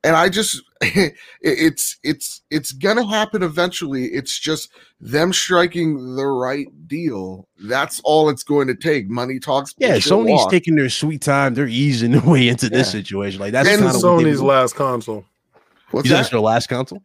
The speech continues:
Speaker 3: This is their last console.
Speaker 2: You see
Speaker 1: Yeah,
Speaker 2: it
Speaker 1: th-,
Speaker 2: as
Speaker 1: we
Speaker 2: the
Speaker 1: always
Speaker 2: last
Speaker 1: say that every
Speaker 3: No,
Speaker 1: generation.
Speaker 3: no, no, this is their last console.
Speaker 1: You think this one's
Speaker 3: Um,
Speaker 1: the
Speaker 3: they
Speaker 1: last
Speaker 3: have no
Speaker 1: one?
Speaker 3: choice now. Um, l-, let me
Speaker 1: Do you
Speaker 3: explain.
Speaker 1: think, like, the, you mean as in next console, you mean, like,
Speaker 3: I,
Speaker 1: Apple
Speaker 3: I
Speaker 1: T V?
Speaker 3: believe this is their last console.
Speaker 2: So you don't see, so you
Speaker 1: Flat.
Speaker 2: see the next
Speaker 3: Um,
Speaker 2: one probably like a Roku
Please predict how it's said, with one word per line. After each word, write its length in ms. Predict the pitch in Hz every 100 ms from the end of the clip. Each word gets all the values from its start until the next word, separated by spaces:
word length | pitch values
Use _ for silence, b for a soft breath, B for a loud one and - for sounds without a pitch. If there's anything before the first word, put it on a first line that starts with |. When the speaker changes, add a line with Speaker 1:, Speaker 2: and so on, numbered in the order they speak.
| -
Speaker 3:
This 120 | 170
is 120 | 156
their 160 | 143 135
last 260 | 131 120
console. 420 | - 120 110 117 107 _ _ _
Speaker 2:
You 140 | 113
see 120 | 110 294
Speaker 1:
Yeah, 100 | 196
Speaker 2:
it 40 |
Speaker 1:
th-, 40 | 170
Speaker 2:
as 20 |
Speaker 1:
we 80 | 202
Speaker 2:
the 20 | 190
Speaker 1:
always 200 | 147 110
Speaker 2:
last 40 | -
Speaker 1:
say 120 | 107
that 180 | 104 101
every 180 | 92
Speaker 3:
No, 40 | 92
Speaker 1:
generation. 420 | 90 170 156 139
Speaker 3:
no, 220 | 123 123 -
no, 180 | 139 117
this 220 | 131 131
is 80 | 117
their 120 | 117
last 220 | 110 110
console. 360 | - 123 110 98
Speaker 1:
You 120 | 139
think 160 | 151 147
this 160 | 156
one's 120 | 175 160
Speaker 3:
Um, 40 |
Speaker 1:
the 60 | 151
Speaker 3:
they 60 |
Speaker 1:
last 80 | 151
Speaker 3:
have 100 | 147
no 60 | 143
Speaker 1:
one? 80 | 202
Speaker 3:
choice 260 | 170 151
now. 240 | 143 113 - b b b b -
Um, 420 | 165 147 127 - _ _ -
l-, 160 | 156 156
let 180 | 151 180
me 100 | 170
Speaker 1:
Do 160 | 143 170
you 80 | 180
Speaker 3:
explain. 100 | 185
Speaker 1:
think, 240 | 202 170
like, 180 | 175 151
the, 180 | 160 156
you 160 | 160 156
mean 260 | 156 156 147
as 220 | 147 147 139
in 100 | 147
next 240 | 139 -
console, 340 | 135 127 120 117
you 120 | 120
mean, 140 | 117
like, 160 | 113 -
Speaker 3:
I, 240 | 101 123
Speaker 1:
Apple 120 | 143
Speaker 3:
I 40 | 135
Speaker 1:
T 40 |
V? 20 |
Speaker 3:
believe 300 | 156 143 120
this 180 | 127 123
is 140 | 120 110
their 200 | 113 101
last 380 | 104 107 98
console. 480 | - 104 98 - - -
Speaker 2:
So 100 | 139
you 140 | 131
don't 180 | 139 131
see, 240 | - 139 -
so 140 | 147
you 180 | 135 147
Speaker 1:
Flat. 120 | 90
Speaker 2:
see 180 | 147 135
the 160 | 117
next 280 | 117 131 123
Speaker 3:
Um, 140 | 117 113
Speaker 2:
one 160 | 113
probably 380 | - 131 117 127
like 180 | 117 110
a 60 |
Roku 520 | 107 117 110 - 95